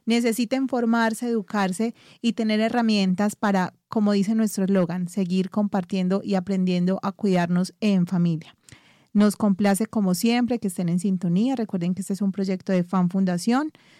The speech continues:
donde estamos veinticuatro horas los siete días de la semana conectados, compartiendo contenidos, música e información de interés para todas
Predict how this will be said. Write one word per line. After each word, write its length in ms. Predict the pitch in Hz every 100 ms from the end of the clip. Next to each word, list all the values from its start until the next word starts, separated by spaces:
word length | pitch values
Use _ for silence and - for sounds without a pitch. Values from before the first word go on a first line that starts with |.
| _ -
donde 240 | 202 190
estamos 340 | 185 196 214
veinticuatro 760 | 226 240 220 214 226 208 208 233
horas 180 | 233 233
los 140 | 208
siete 280 | 185 175 202
días 180 | 214 208
de 80 |
la 100 | 190
semana 360 | 175 180 170 175
conectados, 720 | 214 190 170 - 214 220 226
compartiendo 580 | 208 175 180 180 175 175
contenidos, 800 | 190 180 175 180 220 226 208 202
música 560 | 214 247 220 220 208 -
e 80 |
información 600 | 196 185 185 175 175 180 170
de 80 |
interés 420 | 190 196 185 175 -
para 260 | 196 180
todas 520 | 180 - 208 196 202